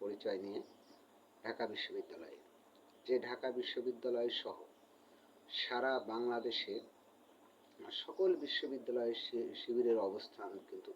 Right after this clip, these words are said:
খুব শক্তিশালী। এটা আপনারা যতটুকু বুঝেছেন, আমরা যখন লেখাপড়া করেছি তখন আমরা দেখেছি যে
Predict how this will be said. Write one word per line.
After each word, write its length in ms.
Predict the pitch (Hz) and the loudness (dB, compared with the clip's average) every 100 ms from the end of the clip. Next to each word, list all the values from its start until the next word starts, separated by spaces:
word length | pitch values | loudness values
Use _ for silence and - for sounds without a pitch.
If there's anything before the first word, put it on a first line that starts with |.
| - | -12
খুব 100 | 113 - - - | -16 -16 -20 -12
শক্তিশালী। 500 | - - - - 381 - - - - - - - - - - - - - - - | -10 -8 -6 -8 -8 -12 -18 -20 -20 -20 -20 -20 -20 -20 -20 -20 -20 -20 -20 -2
এটা 480 | 123 120 139 139 143 - | 2 6 6 6 4 -4
আপনারা 640 | 117 113 123 120 117 117 110 - | -10 -2 0 4 6 4 2 -4
যতটুকু 400 | 117 120 117 101 | -6 -4 -4 -2
বুঝেছেন, 460 | 113 101 98 110 101 | -2 -2 -4 -6 -4
আমরা 300 | 92 110 107 | -4 0 -2
যখন 240 | 98 - | -2 -4
লেখাপড়া 500 | 107 101 101 101 104 | -4 -4 -6 -4 -6
করেছি 500 | 101 95 95 - - - - - - - - - - - - | -4 -4 -4 -4 -10 -10 -14 -20 -20 -20 -20 -20 -20 -20 -4
তখন 300 | 120 131 120 | -2 0 0
আমরা 240 | 113 110 | 2 2
দেখেছি 520 | 104 107 113 - 85 85 - - - - - - - - - - | 2 0 -2 -10 -12 -14 -18 -20 -20 -20 -20 -20 -20 -20 -20 -16
যে 80 | - | -8